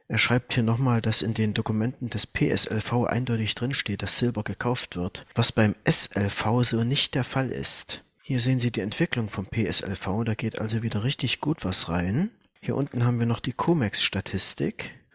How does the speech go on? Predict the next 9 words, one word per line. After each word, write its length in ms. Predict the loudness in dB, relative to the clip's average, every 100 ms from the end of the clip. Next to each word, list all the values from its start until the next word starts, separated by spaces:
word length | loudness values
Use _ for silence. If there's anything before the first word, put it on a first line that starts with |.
| -8
Registrierte 600 | -4 0 0 2 2 2
Bestände 800 | 0 -2 0 0 0 0 0 -2 -8 _ _
sechsunddreißig 1000 | -6 -2 0 0 -2 -4 -2 0 -2 -4
Komma 300 | -4 0 0
sechs 300 | 0 -2 -2
sechs 300 | -2 -4 -4
neun 480 | 2 4 4 4 0 -4
Millionen 520 | 0 2 4 2 2
Unzen, 480 | 0 2 2 2